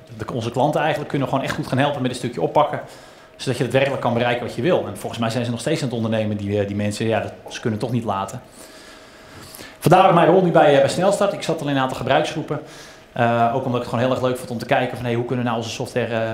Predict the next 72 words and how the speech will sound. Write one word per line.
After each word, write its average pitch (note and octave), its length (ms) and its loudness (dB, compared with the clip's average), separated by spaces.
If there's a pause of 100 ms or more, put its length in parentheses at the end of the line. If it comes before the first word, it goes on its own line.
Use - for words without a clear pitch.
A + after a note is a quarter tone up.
(140)
beter C3+ 260 2
gaan A2+ 140 -2
maken G#2+ 340 -4
eigenlijk?" G#2+ 320 -8
Voor, A#2+ 260 -4
eh, A2+ 80 -6 (340)
ook - 140 -6
vanuit A#2 200 2
mijn A#2+ 120 -2
achtergrond. A2 340 -6
Hoe A#2 100 -6
kunnen A#2+ 180 -2
we A#2 60 0
nou A#2 120 -2
zorgen B2+ 260 -2
dat, A2+ 120 -8
ja, A#2+ 280 -4 (380)
zaken B2+ 300 0
als A#2+ 100 -8
R A#2 300 -2
G D3 100 0
S D3+ 60 -4
of B2+ 80 -4
wat A#2 120 -2
dan A#2 120 -2
ook, A#2 120 0
ja, A#2+ 160 0
leuk, C#3 240 0
maar C3 100 -4
wat B2 100 -4
kan E3 140 2
ik D#3+ 100 -4
ermee? G2 260 -2
Wat, A2+ 160 0
wat, A#2+ 180 -4
wat, A#2+ 260 -8
hoe A#2+ 120 -4
ga C#3+ 80 4
ik B2+ 60 2
mijn C3 120 -4
klanten F#3+ 240 0
er A2+ 60 -6
beter A2 260 -4
mee G#2+ 80 -6
helpen? A2 280 -4 (1000)
Dus - 120 0
vandaar F3 260 6
nu F3+ 60 6
mijn D#3 140 4
rol E3+ 80 0
als D#3+ 120 -4
accountmanager, C#3 640 2 (800)
specifiek - 440 0
voor - 80 -6
softwarepartners. D3 600 2
Maar C3+ 140 -2
ik, A#2+ 120 -4
eh, B2 260 2
kom C3+ 160 -2
ook, C3+ 100 -2
eh, C3 100 4
regelmatig C3+ 400 0
op A#2 60 -8
bezoek A#2 240 -8
bij A#2 160 2
accountants. C3+ 380 -2
Ik - 80 -12
geef B2 180 -2
zelf A#2 160 -2
ook, B2 140 -4
eh, A2+ 80 -2
trainingen C#3+ 460 -4